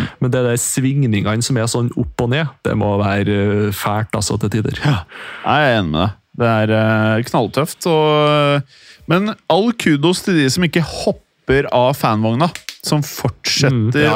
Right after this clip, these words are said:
Speaker 1: ja.
Speaker 2: å liksom, eh, det er jo sånn det nesten må være, da.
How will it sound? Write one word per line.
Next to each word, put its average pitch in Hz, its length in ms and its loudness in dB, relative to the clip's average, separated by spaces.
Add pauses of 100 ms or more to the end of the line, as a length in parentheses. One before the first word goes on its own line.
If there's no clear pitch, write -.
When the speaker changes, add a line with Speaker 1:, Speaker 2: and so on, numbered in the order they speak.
(120)
Speaker 1:
ja. 131 80 2
Speaker 2:
å 131 80 2
liksom, 123 420 0
eh, 123 380 2
det 127 80 -2
er 117 140 2
jo 151 680 0
sånn 104 300 -4
det 117 100 -2
nesten 117 340 -2
må 98 240 0
være, 95 220 2
da. 147 100 0